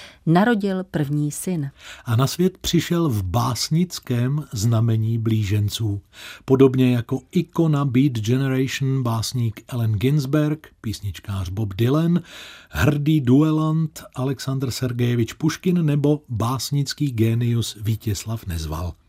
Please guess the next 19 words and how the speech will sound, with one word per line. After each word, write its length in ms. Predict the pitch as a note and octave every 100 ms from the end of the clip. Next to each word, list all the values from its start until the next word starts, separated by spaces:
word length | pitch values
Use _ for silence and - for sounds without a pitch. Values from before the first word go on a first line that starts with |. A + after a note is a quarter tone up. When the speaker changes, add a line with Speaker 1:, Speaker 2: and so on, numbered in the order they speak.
| -
Speaker 1:
A 100 | F#3+
taky 380 | - C4 C4 C#4
jako 280 | B3 - C#3+
jazzman 560 | G3+ A3 G3+ G3+ G3+ -
Miles 520 | D3 C#3+ C#3+ C#3 -
Davis, 520 | D3 F3 G#3 B3+ B3+ -
kterého 500 | - F3 E3 D#3+ D#3
Hrabě 380 | D#3+ D#3 D3+
miloval, 640 | D3+ E3 F#3 G3+ A3 A3+ A#3
toužil 360 | - D3+ D3 C#3
hrát 360 | A2+ D3+ D3 C#3+
jako 260 | - C#3 -
on 240 | F#3+ A3 B3 C4+ - - -
a 220 | F3+ E3+ G3+
oslavoval 720 | - - B3+ B3 A#3+ B3 A#3
ho 280 | G3 G3+ G3
ve 140 | D3+
svých 360 | - D#3+ D#3+ D#3+
básních. 640 | E3+ F#3+ - C#3 C#3